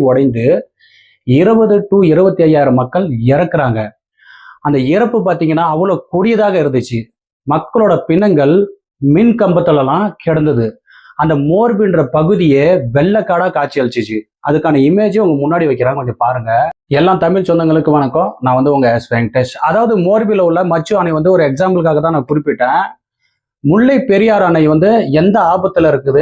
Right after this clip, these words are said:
எந்த மாதிரியான ஆபத்து முல்லை பெரியார் அணைக்கு உள்ளது அப்படின்றது தெளிவுபடுத்துறேன்.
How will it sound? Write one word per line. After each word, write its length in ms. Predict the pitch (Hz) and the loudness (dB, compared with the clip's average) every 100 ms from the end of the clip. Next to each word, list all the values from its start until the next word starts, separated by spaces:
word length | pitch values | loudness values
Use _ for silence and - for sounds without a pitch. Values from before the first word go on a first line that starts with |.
| 185 156 | 2 2
எந்த 120 | 170 | 0
மாதிரியான 300 | 180 170 151 147 | 0 0 0 -2
ஆபத்து 280 | 165 165 120 - | -2 -6 -8 -16
முல்லை 200 | 143 175 160 | -4 -4 -2
பெரியார் 220 | 156 151 135 | 0 0 0
அணைக்கு 200 | 127 127 | -6 -6
உள்ளது 240 | 127 147 117 - 127 | -2 -2 -4 -6 -6
அப்படின்றது 420 | 139 165 156 170 - | -2 -2 0 -4 0
தெளிவுபடுத்துறேன். 640 | 147 165 147 123 - 139 | 0 0 0 -4 -4 -4